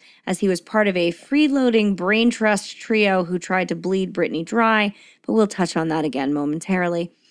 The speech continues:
I think part of her must have been thinking that if she dated one of them, maybe she would be on the inside and they would leave her alone.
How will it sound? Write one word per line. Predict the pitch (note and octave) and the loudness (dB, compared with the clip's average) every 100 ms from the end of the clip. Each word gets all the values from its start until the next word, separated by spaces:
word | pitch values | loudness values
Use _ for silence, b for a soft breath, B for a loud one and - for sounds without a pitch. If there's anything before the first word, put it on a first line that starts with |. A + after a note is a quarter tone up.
| b b b | b b b
I | C4 | 2
think | E4 C#4+ | 2 2
part | - C4+ | 2 2
of | |
her | A3+ | 2
must | G#3+ G3+ F#3+ | 2 0 -2
have | F#3+ | -4
been | F#3 F3 | -4 -2
thinking | G3+ G3 F#3 | -2 -2 -2
that | F3 | -2
if | E3+ | -2
she | - F3+ | -4 -4
dated | F#3 F#3 F3+ E3+ | 0 0 0 -2
one | F3+ B3 | 0 0
of | G3 | 0
them, | E3 E3 F#3+ | -2 -4 -4
maybe | F3+ E3+ E3+ | -4 -2 -4
she | - F3 | -4 -4
would | E3+ | -4
be | E3+ | -2
on | E3 | -4
the | E3 C#3 | -4 -4
inside | F#3 F3+ E3 D#3+ | -6 -4 -4 -4
and | E3+ | -6
they | |
would | D#3 D#3+ | -6 -4
leave | F3+ E3 | -4 -4
her | |
alone. | D#3 D#3 F3 E3+ E3+ | -4 -4 -4 -4 -6